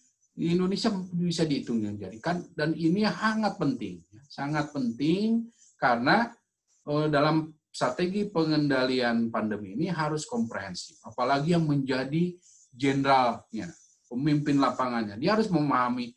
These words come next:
epidemiolog, internasional, eh, global, apa, global experience punya, ya,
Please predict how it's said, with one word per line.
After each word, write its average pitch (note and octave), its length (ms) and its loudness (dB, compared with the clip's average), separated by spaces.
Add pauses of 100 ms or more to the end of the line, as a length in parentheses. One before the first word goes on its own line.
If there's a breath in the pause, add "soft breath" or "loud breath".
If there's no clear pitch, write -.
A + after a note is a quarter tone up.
(380)
epidemiolog, D3+ 960 -2 (260)
internasional, A#2+ 1200 0 (240)
eh, A#2 160 -4
global, A2 480 2 (640)
apa, B2+ 220 -4 (100)
global G#2+ 560 2
experience D#3 480 -2
punya, E3+ 480 2
ya, C3 160 -10